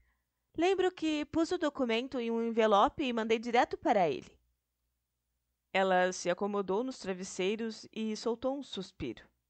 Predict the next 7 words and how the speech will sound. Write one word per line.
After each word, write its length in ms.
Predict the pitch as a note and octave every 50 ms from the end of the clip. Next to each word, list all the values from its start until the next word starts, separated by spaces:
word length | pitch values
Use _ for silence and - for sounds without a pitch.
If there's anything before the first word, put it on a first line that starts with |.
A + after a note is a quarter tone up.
| _ _ _ _ _ _ _ _ _ _ _ _ _ _ _ _ _
"Ai, 300 | - G4+ F#4+ - - - - -
peço 260 | - D#4 D4+ - C#4+
desculpas 640 | A#3 B3+ B3 - - - D4+ F4 F#4 - - A#3+ -
pela 280 | - C4+ B3 B3 A#3
minha 200 | A#3 B3 A#3+ A#3+
cabeça, 640 | - B3 A3+ G#3+ A3+ G#3+ A3+ C#4+ D#4 - - A3 G3+
mas 520 | G3+ G#3 G#3 G#3 G#3 G#3 G#3+ - - -